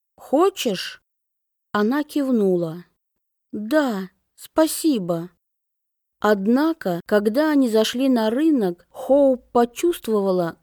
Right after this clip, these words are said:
как ее эйфория улетучивается. Аннет бы так здесь понравилось.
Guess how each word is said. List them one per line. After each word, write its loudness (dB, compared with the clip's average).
как -4
ее -2
эйфория 0
улетучивается. -6
Аннет 2
бы 2
так -2
здесь -4
понравилось. -2